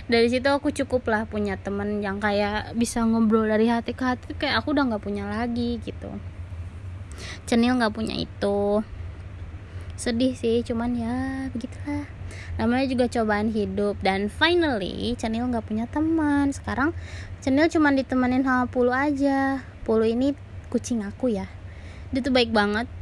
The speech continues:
Dia nggak pernah ninggalin aku, bahkan aku yang sering <laughs> ninggalin dia.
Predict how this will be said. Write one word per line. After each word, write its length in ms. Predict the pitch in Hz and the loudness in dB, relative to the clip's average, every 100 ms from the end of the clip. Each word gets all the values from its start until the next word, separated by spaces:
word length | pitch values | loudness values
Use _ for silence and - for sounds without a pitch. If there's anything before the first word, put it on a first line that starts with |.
| - - - | -12 -12 -4
Dia 160 | 254 269 | 0 4
nggak 320 | 254 226 - | 6 4 4
pernah 160 | 247 247 | 2 4
ninggalin 400 | 240 233 226 220 | 4 4 4 2
aku, 240 | 214 262 | 2 2
bahkan 320 | 240 226 247 | 2 0 -2
aku 240 | 240 254 247 | -2 0 0
yang 80 | |
sering 200 | 247 247 247 | 2 4 6
<laughs> 40 | |
ninggalin 380 | 233 254 240 262 | 8 8 8 6
dia. 240 | 226 240 | 4 -2